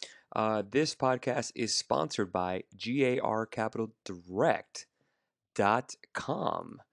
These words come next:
G A R Capital Direct is proud and committed to offering a variety of products that are the highest quality, the v-, largest variety of types and styles, the lowest prices, and the best customer service from a brand you trust already.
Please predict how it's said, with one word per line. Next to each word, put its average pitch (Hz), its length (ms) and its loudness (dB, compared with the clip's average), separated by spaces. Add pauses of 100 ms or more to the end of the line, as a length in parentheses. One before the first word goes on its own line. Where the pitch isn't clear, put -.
(420)
G 107 200 0
A 123 140 6
R 131 140 6
Capital 139 300 4
Direct 143 600 2 (240)
is 117 140 -2
proud 127 260 10
and 139 100 4
committed 135 320 2
to 123 120 0
offering 113 420 0 (100)
a - 40 -20
variety 107 420 4
of 165 80 0
products 95 520 2 (500)
that 101 180 2
are 101 180 4
the 95 180 -6
highest 127 460 0
quality, - 400 -4 (440)
the 101 80 -2
v-, 95 80 -8 (220)
largest 135 340 6
variety 117 360 4
of 101 120 -2
types 135 280 0
and 110 80 -8
styles, 135 600 2 (160)
the 95 80 -8
lowest 127 340 2
prices, 135 400 0
and 95 80 -4
the 92 80 -4
best 110 260 0
customer 110 380 -4
service - 460 -4 (280)
from 107 140 0
a 104 60 4
brand 127 440 2
you 120 120 -4
trust 135 440 -6
already. 127 480 0